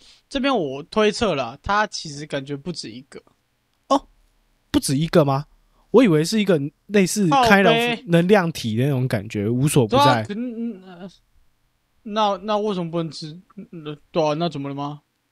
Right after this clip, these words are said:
Speaker 1: 能量体有分怎样吗？
Speaker 2: 我，我不止一个啊，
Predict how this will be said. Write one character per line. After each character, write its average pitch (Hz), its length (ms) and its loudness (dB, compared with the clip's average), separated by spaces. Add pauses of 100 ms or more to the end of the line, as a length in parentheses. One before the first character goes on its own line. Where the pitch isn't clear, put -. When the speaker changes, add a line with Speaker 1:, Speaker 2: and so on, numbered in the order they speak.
(140)
Speaker 1:
能 175 100 -2
量 247 200 2
体 190 160 -2
有 156 140 0
分 180 460 -4 (840)
怎 139 120 -10
样 131 120 -8
吗？ 139 180 -14 (140)
Speaker 2:
我， 175 240 8
我 220 160 4 (640)
不 - 140 -16
止 156 220 -4
一 156 200 -8
个 135 220 4
啊， 98 100 -10